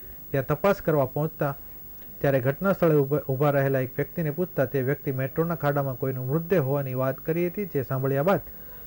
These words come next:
બનેવી વધુ તપાસ કરતા ખાડામાં પડેલા વ્યક્તિ બીજું કોઈ નહીં પરંતુ સાળો ધર્મેશ જ હોવાની ઓળખ કરી હતી.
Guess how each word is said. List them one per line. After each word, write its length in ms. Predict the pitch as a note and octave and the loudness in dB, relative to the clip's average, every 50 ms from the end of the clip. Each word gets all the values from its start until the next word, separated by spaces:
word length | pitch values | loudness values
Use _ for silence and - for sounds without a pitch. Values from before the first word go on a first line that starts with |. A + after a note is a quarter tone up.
| - - - | -14 -6 0
બનેવી 340 | D3 E3 F#3 A3 A3 G#3 G3 | 2 4 6 6 8 8 8
વધુ 220 | E3 D#3 D#3 F3+ | 8 6 6 4
તપાસ 400 | F3 - E3+ - E3+ E3 D#3+ - | 2 2 2 4 4 4 4 4
કરતા 300 | - F3 E3 - - D#3+ | 2 -2 -2 0 0 -2
ખાડામાં 440 | D3+ - D#3 D3 D3+ D3 D3 C#3 C3 | 0 0 0 0 2 0 0 0 0
પડેલા 260 | D3 C#3 C#3 C3+ C3+ | 0 0 2 2 2
વ્યક્તિ 300 | B2+ C#3 D#3 - - E3+ | 2 2 2 0 0 -4
બીજું 260 | C#3+ C3 C3 C3+ C3 - | -2 -2 -2 -4 -2 2
કોઈ 200 | D#3+ E3+ F3 E3+ | 2 2 2 2
નહીં 140 | F3 E3+ | 0 0
પરંતુ 360 | E3 E3 D3 C#3 B2 - C3 A#2+ | 0 0 0 0 -2 -4 -4 -2
સાળો 240 | - C3+ C3 C3 | 0 0 0 0
ધર્મેશ 420 | B2 A#2 C3 C#3 D3 E3 D#3+ - G3 | 0 0 0 0 0 0 0 0 -2
જ 120 | F#3 E3+ | 0 2
હોવાની 300 | D#3 D3+ D#3 D3+ C3+ B2+ | 2 2 4 2 2 0
ઓળખ 260 | B2 B2+ C3+ C#3 - | 0 0 -2 -2 -2
કરી 220 | - D3+ D3+ D#3+ E3 | -2 -2 0 0 0
હતી. 200 | D#3+ - A#3+ | -2 -4 -6